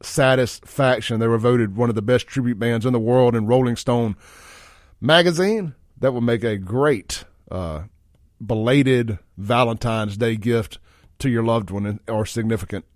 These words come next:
other. And don't forget, January is prime rib month. Get a fourteen ounce prime rib with green spinach. It doesn't have the price here, but I'm sure it's affordable. All month long at Martin's downtown. Lots of good, uh,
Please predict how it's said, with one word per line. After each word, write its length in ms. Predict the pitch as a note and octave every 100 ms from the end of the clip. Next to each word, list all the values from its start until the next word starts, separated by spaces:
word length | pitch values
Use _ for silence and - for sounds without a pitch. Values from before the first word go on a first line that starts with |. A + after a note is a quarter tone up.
| _
other. 320 | A2+ A2 G2 F#2+
And 100 | G#2
don't 180 | E3+
forget, 360 | D#3 C#3+ F#3 - _ -
January 800 | G#2+ B2+ D#3 F#3 G3 G#3+ G3+ C#3+ - _ _ _ _
is 260 | C3 C3 A2+
prime 680 | - C#3+ C3 D#3+ F3 F3 C#3+ -
rib 580 | G2+ A2 D3+ A2 F2 - -
month. 540 | G#2 G#2 F2+ - - - _ _ _ -
Get 100 | A2+
a 40 |
fourteen 400 | - B2+ A#2 B2+
ounce 160 | A#2 G#2
prime 420 | C3 A#2+ A2+ A2+
rib 300 | A#2 A2 -
with 260 | A2 A2 G#2
green 520 | A#2 B2+ C3 B2+ G#2+ -
spinach. 520 | - - C#3 D3+ G#2
It 60 | A2
doesn't 180 | G#2+ G#2+
have 120 | G#2
the 60 | F2+
price 380 | - A#2+ G#2
here, 160 | - A2
but 120 | G#2
I'm 60 | G2+
sure 180 | - G#2+
it's 120 | G2+
affordable. 460 | - G#2+ G2 A2+ - - - - -
All 160 | G2 A2
month 240 | B2+ C3+
long 300 | B2+ D3 D#3+
at 80 | G#2+
Martin's 600 | F#2+ A2+ B2 G#2+ F2+ - - _ _ -
downtown. 760 | - A2 A2 G#2+ G#2+ G2 E2+ G2
Lots 240 | C#3 C#3+
of 60 | B2
good, 200 | B2 A#2+
uh, 300 | A2+ G#2+